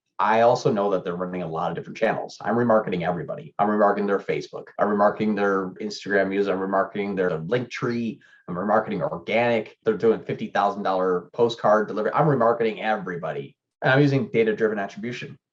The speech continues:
So it should be remarketing also myself and giving me a weight. Well, when I started to crank up remarketing, my C P A started to increase. My lead quality didn't go anywhere.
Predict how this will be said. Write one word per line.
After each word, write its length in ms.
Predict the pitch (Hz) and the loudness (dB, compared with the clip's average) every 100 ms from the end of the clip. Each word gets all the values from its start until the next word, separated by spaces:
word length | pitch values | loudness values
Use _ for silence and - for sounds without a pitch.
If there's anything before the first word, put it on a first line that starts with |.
| _ _ _ _ | _ _ _ _
So 180 | - 160 | 2 6
it 60 | 139 | 6
should 320 | 151 117 113 | 4 2 0
be 160 | 123 113 | -2 2
remarketing 520 | 110 95 92 110 104 | 4 4 2 0 2
also 260 | 87 - 90 | 2 2 -2
myself 440 | 85 - - - | -2 0 2 4
and 120 | 107 | 2
giving 180 | 92 85 | 0 -6
me 120 | 82 | -4
a 60 | 82 | 2
weight. 320 | 110 107 - - | 2 2 -4 0
Well, 160 | 104 | 2
when 100 | 101 | 4
I 300 | 110 135 143 | 4 4 4
started 340 | 135 131 110 - | 2 2 0 0
to 180 | 104 87 | -10 -8
crank 340 | - 107 101 - | 0 0 0 -4
up 200 | - - | -4 -8
remarketing, 500 | 90 87 135 139 85 | -4 0 0 0 -6
my 140 | 82 | -6
C 240 | 90 - - | -8 -6 -6
P 220 | - 98 | -4 2
A 100 | 110 | 2
started 280 | - 80 71 | 2 -6 -6
to 40 | |
increase. 360 | 76 - 90 - | -8 -6 -6 -4
My 140 | 80 | -2
lead 240 | 80 113 - | -2 -2 -2
quality 300 | - 78 82 | -2 0 -2
didn't 160 | 85 | -2
go 80 | 87 | -2
anywhere. 420 | 95 - - 143 | -2 -4 -6 -10